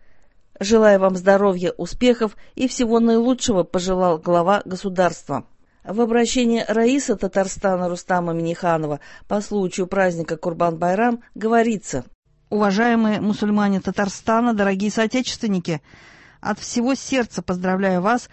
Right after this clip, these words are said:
с одним из самых значимых и радостных для всех мусульман праздником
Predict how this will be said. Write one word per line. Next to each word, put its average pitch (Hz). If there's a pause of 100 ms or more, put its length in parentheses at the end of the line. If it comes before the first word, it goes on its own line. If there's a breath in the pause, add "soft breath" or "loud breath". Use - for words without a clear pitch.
(240 loud breath)
с -
одним 262
из 247
самых 269
значимых 214
и 226
радостных 220
для 208
всех 220
мусульман 202
праздником 233